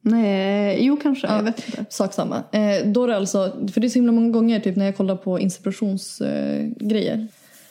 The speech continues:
Speaker 1: Mm. Och så vill man kolla på vart produkten kommer ifrån.
Speaker 2: Ja, och då så här, ibland kan man ju leta hur länge som helst.
Speaker 1: Jag
Speaker 2: Och bara
Speaker 1: vet.
Speaker 2: försöka googla bara,
Speaker 1: Mm.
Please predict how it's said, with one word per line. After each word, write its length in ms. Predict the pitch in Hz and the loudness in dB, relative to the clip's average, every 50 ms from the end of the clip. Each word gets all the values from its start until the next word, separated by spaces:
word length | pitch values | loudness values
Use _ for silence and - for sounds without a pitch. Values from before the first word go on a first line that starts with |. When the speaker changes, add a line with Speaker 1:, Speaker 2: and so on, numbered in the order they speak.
| _ _ | _ _
Speaker 1:
Mm. 400 | - 233 233 240 240 240 220 233 - - | 2 4 6 6 4 4 2 0 -2 -2
Och 120 | 240 226 | -2 0
så 80 | - 240 | 2 2
vill 120 | 262 247 | 4 4
man 180 | 247 240 226 226 | 4 4 2 2
kolla 300 | - - 220 214 202 202 | 2 2 2 2 0 0
på 360 | - 208 196 190 190 190 185 | 0 0 0 2 2 2 0
vart 500 | 180 180 190 196 196 185 - - - - | 0 0 0 0 -2 -4 -6 -12 -10 -4
produkten 360 | - 190 196 214 - 202 202 | -2 0 0 0 0 0 0
kommer 280 | - 269 233 - - - | 0 0 0 0 -2 -2
ifrån. 140 | - 208 214 277 | 0 0 2 2
Speaker 2:
Ja, 240 | 349 247 175 160 | 2 0 -2 -2
och 160 | - - 220 208 | -2 0 0 2
då 120 | 247 254 | 2 0
så 120 | 262 226 | 0 0
här, 140 | 196 190 - - | -2 0 0 0
ibland 300 | 214 190 226 262 277 254 | 0 2 2 2 2 2
kan 100 | 214 190 | 2 0
man 80 | 185 | 2
ju 60 | 185 | 0
leta 200 | 190 220 - - | 0 -2 -2 -2
hur 180 | 170 175 185 180 | -2 -2 0 -2
länge 200 | 180 175 175 175 | -2 -2 -4 -4
som 100 | 190 208 | -2 0
helst. 180 | 226 220 226 226 | 2 2 4 4
Speaker 1:
Jag 80 | 226 | 2
Speaker 2:
Och 40 | 190 | 2
bara 60 | 185 185 | 0 0
Speaker 1:
vet. 60 | 175 | -2
Speaker 2:
försöka 240 | - - 214 180 185 | 0 0 0 0 2
googla 400 | 190 185 208 202 196 202 220 196 | 2 2 2 2 2 2 2 2
bara, 240 | 180 208 196 190 185 | 2 2 2 2 2
Speaker 1:
Mm. 180 | 190 190 190 | 2 2 0